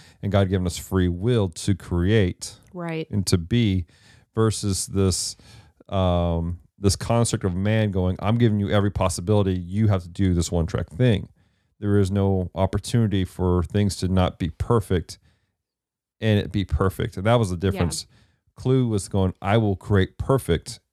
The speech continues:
Speaker 1: if I have to create tyranny." But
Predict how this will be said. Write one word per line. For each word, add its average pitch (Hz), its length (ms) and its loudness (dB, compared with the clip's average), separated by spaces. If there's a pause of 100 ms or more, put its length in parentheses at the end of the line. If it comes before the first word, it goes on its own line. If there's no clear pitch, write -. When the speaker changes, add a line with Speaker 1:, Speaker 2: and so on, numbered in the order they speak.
(180)
Speaker 1:
if 101 140 -4
I 95 80 6
have 92 160 4
to - 60 -14
create - 280 -4
tyranny." 104 480 -2 (720)
But 90 640 -2